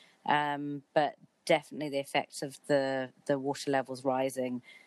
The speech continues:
um, means that the, the beaches are becoming fewer and fewer. And the other one is, um, which you and I were talking about just the other day,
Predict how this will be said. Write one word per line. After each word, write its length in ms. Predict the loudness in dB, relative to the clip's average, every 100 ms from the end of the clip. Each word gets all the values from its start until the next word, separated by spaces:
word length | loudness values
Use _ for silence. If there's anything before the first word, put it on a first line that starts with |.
| _ _ 0
um, 280 | 2 2
means 300 | -2 -4 -2
that 200 | 0 0
the, 220 | 2 2 0
the 80 | -6
beaches 520 | -2 -2 0 -4 0
are 120 | 0
becoming 560 | 0 -2 -2 0 0 -2
fewer 320 | -4 0 2 2
and 140 | -2
fewer. 320 | 2 2 2 0 _ -14 -14 -14 2
And 180 | 4 4
the 100 | 2
other 200 | 0 -2
one 280 | -2 -2 -2
is, 640 | -2 -2 -2 -4 -6 -2 0
um, 260 | 0 0
which 300 | -4 -4 -10 -12 -14 -6
you 320 | 0 2 2
and 100 | 2
I 140 | 0
were 120 | -2 -4
talking 380 | -4 -6 -2
about 240 | 2 2 0
just 180 | -6 0
the 80 |
other 160 | 0 0
day, 400 | 4 4 4 -6